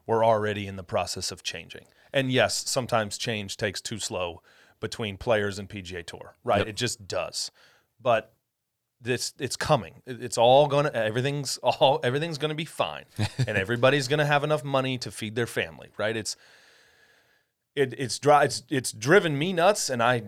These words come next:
Speaker 1: really hardly ever talk about it. But a, a lot of the guys, I'm sure, that get interviewed and get asked questions about this stuff that had no interest in doing this is, it's, I can imagine how annoying
Speaker 2: It's
Speaker 1: it
Speaker 2: just
Speaker 1: has
Speaker 2: taxing.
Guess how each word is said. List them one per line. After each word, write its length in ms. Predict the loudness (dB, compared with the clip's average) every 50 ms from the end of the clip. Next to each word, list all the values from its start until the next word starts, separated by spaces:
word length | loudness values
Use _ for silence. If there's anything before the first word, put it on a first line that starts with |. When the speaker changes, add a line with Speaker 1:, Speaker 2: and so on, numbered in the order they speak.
| -10 -10
Speaker 1:
really 320 | 0 2 4 6 6 4 2
hardly 420 | 0 2 4 4 4 4 4 2
ever 120 | 2 2 0
talk 280 | 2 2 2 2 2
about 240 | 0 -2 0 0 0
it. 160 | -2 -4 -8 _
But 300 | -6 -2 -2 -2 -2 -4 _ _ _ _ _ _ _
a, 100 | -8 -8
a 20 |
lot 420 | -8 -6 -6 -2 2 6 6 6 6
of 60 | 6
the 80 | 4
guys, 320 | 4 6 6 6 6 4 2
I'm 120 | -2 -4
sure, 280 | -4 -2 0 2 2 2
that 180 | 0 -2 -4
get 240 | -4 -4 -4 -4 -6 _ _ _ _ _ _ -8
interviewed 480 | -4 -4 -2 -2 -2 -2 -2 -2 -2
and 240 | -4 -6 -8 -8 -6
get 120 | -2 2
asked 300 | 4 4 4 4 2 0
questions 760 | 0 2 2 2 2 0 -4 -8 -8 -8 -6 -6 -6 -6 -6 -10 _ _ _ _ _ -12
about 360 | -2 2 2 4 4 2 0
this 180 | -4 -6 -4 -4
stuff 500 | -4 -4 -2 -2 -2 -2 -4 -8 -14 -20 _ _ _ _ _ _ _ _ _ -20 -20 -20 -18 -6
that 280 | -4 -4 -4 -4 -6 -6
had 280 | -4 -2 -2 -4 -4
no 240 | 0 0 2 2 2
interest 340 | -2 -4 -4 -8 -8 -8 -8
in 100 | -10 -10
doing 260 | -8 -8 -8 -8 -8
this 340 | -8 -6 -6 -4 -6 -6 -8 -12 _ _ _
is, 520 | -8 -8 -6 -6 -6 -6 -4 -4 -4 -6 -8 _ _ _ _ _ _ -12
it's, 320 | -10 -8 -6 -8 -8 -8 -10 -10
I 60 | -10
can 220 | -10 -6 -4 -4 -4
imagine 520 | -2 0 2 2 2 0 -2 -6 -10 -10
how 360 | -8 -6 -4 -4 -4 -6 -10 _ _ _ _ _ _ _ _ -12
annoying 640 | -10 -8 -8 -4 -2 -2 -2 -2 -2 -4 -6 -6 -8
Speaker 2:
It's 100 | -6 -4
Speaker 1:
it 40 | -4
Speaker 2:
just 80 | -2 -2
Speaker 1:
has 100 | 0 2
Speaker 2:
taxing. 480 | 4 6 6 4 4 2 0 0 0